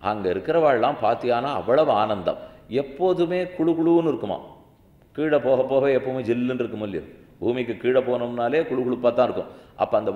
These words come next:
ஒவ்வொரு லோகமும் அவ்வளவு குளு குளுன்னு இருக்கு. ஸ்வர்கலோகா ஸ்வர்லோகாதபி ரம்யாணி பாதாளானீதி நாரதஹா.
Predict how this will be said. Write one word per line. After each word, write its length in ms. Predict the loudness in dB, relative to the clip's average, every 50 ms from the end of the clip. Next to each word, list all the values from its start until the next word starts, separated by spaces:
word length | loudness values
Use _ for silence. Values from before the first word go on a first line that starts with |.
| 0
ஒவ்வொரு 360 | 0 0 0 2 2 4 4 4 6 6
லோகமும் 400 | 4 4 4 2 0 0 0 0
அவ்வளவு 320 | 0 2 4 4 4 4 2 0
குளு 180 | -2 -2 -2 -2
குளுன்னு 300 | -2 -2 -2 -2 -2 -4
இருக்கு. 240 | -8 -8 -6 -4 -4 -4 -4 -6 -8 -14 -20 -20 -20 -12 -4
ஸ்வர்கலோகா 720 | 0 0 0 2 4 4 6 8 8 8 8 8 6 4 2 0
ஸ்வர்லோகாதபி 1040 | 0 2 2 4 4 6 8 10 10 10 10 8 6 6 6 6 2 0 -2 -2 -4 -4 -4 -6 -8 -12 -18 -16 -6 0 2
ரம்யாணி 540 | 2 2 2 0 0 0 2 2 2 2 0 0 4
பாதாளானீதி 960 | 4 6 6 6 6 6 6 6 6 4 4 2 2 2 2 0 0 2 0 2 2
நாரதஹா. 560 | 4 4 4 4 6 4 4 6 6 4